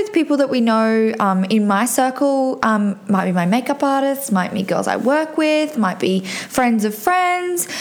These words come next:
um, to see what people are having done. I know it's pretty exciting, uh, or just products that they're using as well. So product reviews, interviews, as well as just a mood of trending beauty,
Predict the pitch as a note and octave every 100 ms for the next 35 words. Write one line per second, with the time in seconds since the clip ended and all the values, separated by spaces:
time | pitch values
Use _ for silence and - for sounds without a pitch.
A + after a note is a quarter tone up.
0 | - - A#3 A3+ A3 A3 G#3+ B3+ C#4+ D4
1 | G#4 - A#3+ A3 A#3+ B3 F#3+ F3 G3 G3+
2 | B3+ G#4 C#5+ A3+ - F#3 G3 - - F#3+
3 | - - - F4 B4 - - G#3 G#3+ G#3
4 | D4+ E4 E4+ E4+ E4+ E4+ A3+ C4+ - -
5 | - - A#3+ A#3 A3+ A3+ G3+ - F#3+ F#3
6 | F3+ F3 F3+ - - - - - - C4
7 | B3 A#3+ A#3+ A#3+ E4+ E4+ E4+ C4+ C4 C4
8 | B3 A#3 A3+ A3 A3+ A3+ A3 G#3+ G3+ G3
9 | G3+ G3 A3 D4+ C4 F#3+ F#3+ G3 - F3+
10 | F3 E3+ - - E3 G3 G3+ G#3 G#3+ B3
11 | F4+ - D4+ C3+